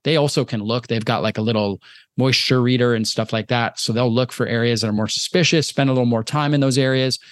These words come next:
But the dry fogging technology can really, uh,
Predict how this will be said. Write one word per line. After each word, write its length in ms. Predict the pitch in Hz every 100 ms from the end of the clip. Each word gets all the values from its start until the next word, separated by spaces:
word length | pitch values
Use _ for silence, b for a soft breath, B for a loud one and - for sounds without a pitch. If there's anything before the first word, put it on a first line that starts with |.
| B B B -
But 100 | 139
the 60 |
dry 280 | 117 139 156
fogging 480 | 151 147 143 131 127
technology 1000 | - 110 - 175 202 170 123 123 120 117 -
can 220 | 139 127
really, 800 | 120 139 147 139 131 120 113 - 113
uh, 380 | 110 101 95